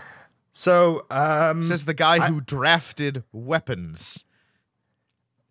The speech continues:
Speaker 1: Well, we all drafted
Speaker 2: No, but you
Speaker 1: weapons.
Speaker 2: picked the topic. <laughs>
Speaker 1: Yeah? Okay. I mean, we've all, <laughs> we've all picked strange things, Ben. <laughs> Okay. Um, well, I'm going to downsize my blade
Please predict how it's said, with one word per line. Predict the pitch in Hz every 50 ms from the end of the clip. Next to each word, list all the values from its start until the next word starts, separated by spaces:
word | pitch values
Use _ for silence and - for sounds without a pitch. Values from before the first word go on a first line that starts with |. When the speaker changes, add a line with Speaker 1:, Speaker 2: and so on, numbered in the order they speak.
| _ _ _ _ _ _ _ - -
Speaker 1:
Well, | 202 226 262
we | 220 185 185 220 214
all | 175 180 220 240
drafted | 220 160 147 127 98 - - - -
Speaker 2:
No, | 190 208 180
but | 156 151 156
you | 208
Speaker 1:
weapons. | 190 - -
Speaker 2:
picked | 208 202 - - 135
the | 147
topic. | - - 185 170 151 - 110 - - 185 - - 190 190 185 - _ _ _ _ - _
<laughs> | _ _ _ _ _ _ -
Speaker 1:
Yeah? | 143 175 185 202 269 339 320 311 - _ _ _
Okay. | - 240 294 - - 262 - 349
I | - 180
mean, | 214 254 247
we've | 254 262 220
all, | 269 277 277 - _ - - -
<laughs> | - -
we've | - 262 277
all | 320 294 240
picked | - - 202 190 -
strange | - - - - 196 185 170 156 165 - -
things, | - - 143 135 135 151 131 135
Ben. | - 160 156 185 208 - - - - _ _ -
<laughs> | 190 - - - - - _ _ - - - - - - - - _ _ _ _ _ _ _ _ _ _ _ _ _ _ _ _ - - - - _ _ _ -
Okay. | - 180 170 - 127 98 - _ _ _ -
Um, | - 180 175 175 170 170 -
well, | 180 175 180
I'm | 165 196 226 233
going | 220 240 226 226
to | 202 - 220 196 180
downsize | 160 131 - 147 151 160 165 165 165 - 160 143 143 143 135 -
my | 156 135 123 117
blade | 120 127 113 101 98 98 92 101